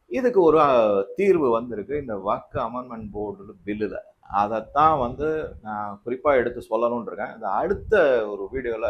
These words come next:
கொஞ்சம் டீட்டெயிலா அதை பத்தி பேசலாம். நல்லா கவனிங்க, இந்த Places of Worship Act-னால எவ்வளவு பெரிய பாதகங்கள் வந்து இந்துக்கள் மேல திணிக்கப்பட்டது காங்கிரஸ் அரசு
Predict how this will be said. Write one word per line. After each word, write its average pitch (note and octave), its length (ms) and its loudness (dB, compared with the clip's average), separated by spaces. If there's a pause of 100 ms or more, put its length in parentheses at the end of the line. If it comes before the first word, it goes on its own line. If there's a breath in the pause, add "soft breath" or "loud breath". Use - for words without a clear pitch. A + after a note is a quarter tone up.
(260)
கொஞ்சம் G2+ 500 -12
டீட்டெயிலா B2+ 280 -2
அதை A#2+ 200 2
பத்தி - 200 -14
பேசலாம். - 480 -8
நல்லா A3+ 320 4
கவனிங்க, D#3+ 520 6
இந்த A#2 160 0
Places D3+ 520 0
of B2 180 -2
Worship B2 360 -4
Act-னால A2 680 -4
எவ்வளவு D3 460 -2
பெரிய B2 260 -4
பாதகங்கள் B2 680 -6
வந்து G2+ 300 -12
இந்துக்கள் G#2 440 -16
மேல G2+ 220 -12 (120)
திணிக்கப்பட்டது E3 880 -2
காங்கிரஸ் B2 540 -2
அரசு G#2+ 440 -6